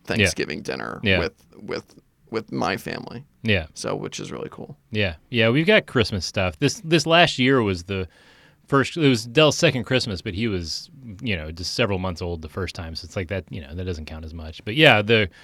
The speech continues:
Speaker 1: the Christmas tree, like I s-, I remember when I was a kid, you know, being home with Mom, and she would get the decorations out during the day, and, like, that whole day would be Christmas decorating, and I loved it.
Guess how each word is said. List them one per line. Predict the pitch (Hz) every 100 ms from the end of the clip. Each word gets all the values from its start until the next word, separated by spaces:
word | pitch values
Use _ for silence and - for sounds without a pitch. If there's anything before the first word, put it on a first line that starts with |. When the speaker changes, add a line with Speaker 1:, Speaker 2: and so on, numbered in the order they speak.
| - - _
Speaker 1:
the | -
Christmas | - 165 143 113
tree, | - 117 104 101 95
like | 135
I | 196
s-, | -
I | 160
remember | 170 180 131
when | 113
I | 110
was | 131 107
a |
kid, | 98 110 95 92 87 90 -
you | 113
know, | 92
being | 98 120
home | 92 113
with | 104 87
Mom, | 98 101 98
and | 92 87
she | - 113
would | 107 101 90 82 _ _ _ _ -
get | 92 131
the | 113
decorations | 117 110 104 95 98
out | 95 90
during | 110 98
the | 85
day, | 90 95 87 85
and, | 85
like, | 87 82
that | 120
whole | 110 123
day | 95 110 101
would | 92
be | 92
Christmas | - 123 - 101
decorating, | 101 87 95 85 85
and | 87
I | 80
loved | 87 95 95 87
it. | 82